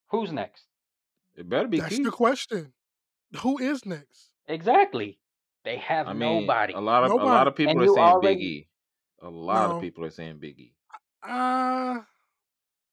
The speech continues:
Speaker 2: And I understand why, but no.
Speaker 1: Okay.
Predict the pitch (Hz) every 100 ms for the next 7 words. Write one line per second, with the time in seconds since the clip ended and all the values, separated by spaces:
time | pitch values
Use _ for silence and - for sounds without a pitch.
0 | _ - 110 110 117 107 101 101 87 73
1 | 80 92 104 131 131 82 76 76 185 180
2 | 107 101